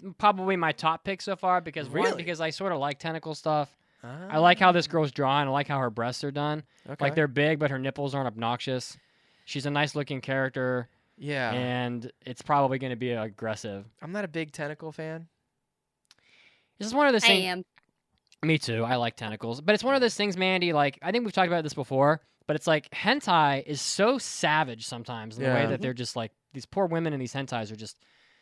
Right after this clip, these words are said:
Speaker 1: unnaturally just abused. And it's like
Speaker 3: Yeah.
Speaker 1: hentai is so insane that it's tough to go back to regular porn 'cause, like, like, it's the,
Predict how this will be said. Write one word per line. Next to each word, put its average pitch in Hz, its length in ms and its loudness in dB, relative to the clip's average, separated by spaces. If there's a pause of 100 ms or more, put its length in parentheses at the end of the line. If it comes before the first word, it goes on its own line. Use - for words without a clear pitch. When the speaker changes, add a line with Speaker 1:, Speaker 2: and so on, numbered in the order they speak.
(480)
Speaker 1:
unnaturally 165 760 2
just 117 260 -8
abused. 113 800 -4 (100)
And 156 120 -8
it's 156 120 -6
like 165 280 4
Speaker 3:
Yeah. - 300 -14 (500)
Speaker 1:
hentai 196 500 4
is 139 80 -4
so 202 320 0
insane 151 800 -4 (480)
that 156 240 2
it's - 180 -8
tough 247 300 4
to 285 80 -4
go 226 140 4
back 147 360 2
to 139 100 -6
regular 139 440 -4
porn 165 440 -8 (400)
'cause, 151 160 -6
like, 175 200 2 (960)
like, 143 260 -14 (120)
it's - 320 -18 (100)
the, 185 240 -6